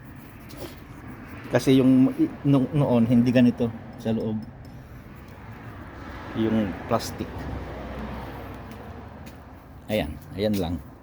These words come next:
Okay, okay. Daming sasakyan to sa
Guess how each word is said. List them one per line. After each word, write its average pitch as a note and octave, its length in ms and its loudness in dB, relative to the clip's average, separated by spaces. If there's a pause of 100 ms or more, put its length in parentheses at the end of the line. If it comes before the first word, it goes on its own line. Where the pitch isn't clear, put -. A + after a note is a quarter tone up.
(500)
Okay, A#2 360 -2
okay. - 400 -4 (3250)
Daming A2 300 6
sasakyan A2 340 2
to A2 160 4
sa A#2+ 160 4